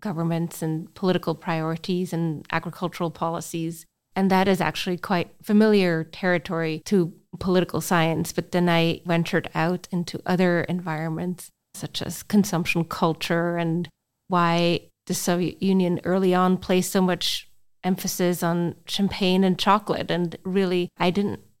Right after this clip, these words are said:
have the tools to answer that question, started reading a lot of anthropology. And when it came to the question of technologies and agriculture more broadly, I sort of had these big questions about, wasn't it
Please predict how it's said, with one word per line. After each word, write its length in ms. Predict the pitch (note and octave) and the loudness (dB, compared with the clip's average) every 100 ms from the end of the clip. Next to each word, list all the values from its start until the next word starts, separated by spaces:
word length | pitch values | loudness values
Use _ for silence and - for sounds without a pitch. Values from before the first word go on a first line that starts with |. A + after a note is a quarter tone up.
| - | -8
have 480 | - E3 E3 - - | -4 -4 -6 -14 -6
the 80 | G3 | -4
tools 460 | - C4 A3 G#3+ | 0 4 4 4
to 160 | - F#3 | 2 0
answer 360 | - F3 F3+ F3+ | 2 2 4 2
that 200 | F3 E3+ | 0 0
question, 420 | F#3 F3+ - F3 | -4 -2 -2 -2
started 440 | - E3+ E3+ F3 - - | -2 -6 -4 -4 -6 -4
reading 300 | F3+ F3 E3 | -2 0 -2
a 60 | |
lot 180 | D#3+ D#3+ | -2 -2
of 100 | E3 | -4
anthropology. 840 | E3+ F3 - E3 F3 F3 E3 E3+ D#3+ _ - | -4 -4 -4 -2 0 2 0 -2 -4 _ -4
And 600 | G3 F3 E3+ E3+ E3 D#3 - _ _ | -2 0 0 0 0 -4 -8 _ _
when 200 | E3 F3+ | -2 0
it 100 | F3 | 0
came 260 | - G3 F#3 | 0 0 0
to 140 | G3+ | -2
the 100 | F3+ | -4
question 400 | - F#3 - D#3 | -4 -6 -4 -4
of 160 | E3 - | -6 -6
technologies 760 | - G3 G3 F#3+ F#3+ F3+ F#3 | -6 0 4 6 6 4 2
and 100 | F3 | 2
agriculture 680 | - F3 F3+ E3+ F#3 E3+ F3 | 0 0 -2 -4 -4 -2 -2
more 200 | F3+ F#3+ | -2 -4
broadly, 640 | E3 F#3 E3 F3+ D#3 D#3 | -2 0 0 0 -4 -2
I 120 | E3 F3 | -4 -6
sort 220 | - - | -6 -10
of 100 | - | -8
had 240 | D#3+ E3+ | -8 -6
these 200 | F3 E3+ | -6 -8
big 260 | - F#3+ F#3 | -2 -2 -2
questions 520 | - E3+ - E3+ E3 | -2 -4 -4 -8 -8
about, 380 | E3 D3+ D3 - _ _ _ _ - | -8 -8 -10 -12 _ _ _ _ -6
wasn't 360 | F#3 G#3 A3+ | 0 2 4
it 100 | A3+ | 2